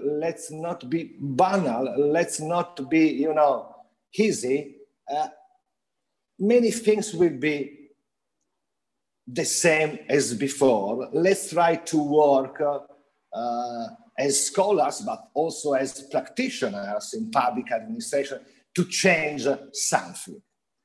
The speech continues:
Speaking about, uh, impact, uh,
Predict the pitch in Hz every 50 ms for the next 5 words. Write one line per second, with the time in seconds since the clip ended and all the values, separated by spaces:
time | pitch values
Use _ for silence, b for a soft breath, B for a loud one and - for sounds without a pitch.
0 | _ _ _ _ _ _ _ _ _ _ - - - - - - 254 254 - 262
1 | 254 233 220 190 160 160 185 180 180 175 170 170 - - 175 160 160 190 262 277
2 | 269 - - 156 135 123 - - - - - _ _ _ _ _ _ _ - 73